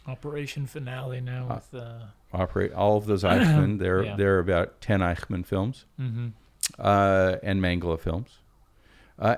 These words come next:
Speaker 2: and then
Speaker 1: Munich.
Speaker 2: no, 'cause that wasn't, they weren't Holocaust. That wasn't, that
Speaker 1: Ah, sorry,
Speaker 2: it's
Speaker 1: sorry, sorry.
Speaker 2: okay.
Speaker 1: I get it mixed up.
Speaker 2: It's okay.
Speaker 1: Yeah, yeah.
Speaker 2: Uh, and then there's a, there's this bonus category
Speaker 1: Mm-hmm.
Speaker 2: called tangential films, extra films.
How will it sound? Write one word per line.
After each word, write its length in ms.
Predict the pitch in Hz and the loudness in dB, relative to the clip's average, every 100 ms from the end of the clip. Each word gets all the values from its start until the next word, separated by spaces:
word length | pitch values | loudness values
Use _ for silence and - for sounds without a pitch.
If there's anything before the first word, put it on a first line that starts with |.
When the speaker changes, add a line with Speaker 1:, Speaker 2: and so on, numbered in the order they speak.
| - | 4
Speaker 2:
and 160 | 139 | 6
then 100 | 156 | 8
Speaker 1:
Munich. 300 | 135 131 - - - - - - - - _ _ | 6 0 -8 -20 -20 -20 -20 -16 -16 -16 _ _
Speaker 2:
no, 460 | 156 143 147 113 - - - - | 0 6 8 6 4 -10 -20 -20
'cause 240 | - 117 - | -4 -2 2
that 200 | 117 107 | 4 4
wasn't, 360 | 107 107 104 - _ _ | 2 0 -4 -8 _ _
they 140 | 107 110 | -2 0
weren't 200 | 104 95 | 0 2
Holocaust. 680 | 107 98 87 87 80 - - _ _ _ | 4 4 0 -2 -4 -6 -20 _ _ _
That 180 | 98 98 | -4 -2
wasn't, 420 | 95 - 92 - | -6 -6 -12 -6
that 100 | 92 | 4
Speaker 1:
Ah, 100 | 160 | 6
sorry, 400 | 143 156 139 120 | 6 0 0 -2
Speaker 2:
it's 80 | 101 | -2
Speaker 1:
sorry, 220 | 127 104 | 0 0
sorry. 220 | 104 110 | 0 -2
Speaker 2:
okay. 80 | 101 | -2
Speaker 1:
I 20 | 110 | -6
get 180 | 120 | -8
it 40 | 110 | -10
mixed 300 | 107 113 - | -12 -12 -6
up. 60 | 113 | 2
Speaker 2:
It's 60 | |
okay. 160 | 127 110 | 2 2
Speaker 1:
Yeah, 260 | 107 101 90 - - - - - - | -2 -4 -8 -14 -20 -20 -20 -4 4
yeah. 60 | |
Speaker 2:
Uh, 100 | 127 - | 6 6
and 160 | 147 160 | 4 4
then 100 | 175 | 6
there's 160 | 180 160 | 6 6
a, 100 | 160 | 0
there's 320 | 131 143 151 131 | 2 2 2 0
this 140 | 127 | -4
bonus 460 | - 127 143 123 - | 4 6 6 4 0
category 580 | 101 85 82 82 - - _ | -2 -2 -2 -6 -8 -16 _
Speaker 1:
Mm-hmm. 260 | 131 120 123 | -6 -6 -4
Speaker 2:
called 260 | 117 107 | 0 0
tangential 640 | - 123 117 110 113 113 87 | 2 0 2 2 2 0 -6
films, 540 | - - - - - _ _ _ _ _ _ _ _ _ - | -6 -10 -10 -20 -20 _ _ _ _ _ _ _ _ _ 2
extra 400 | 139 139 - 127 | 4 4 -2 -6
films. 500 | - 85 - - | -6 -8 -10 -20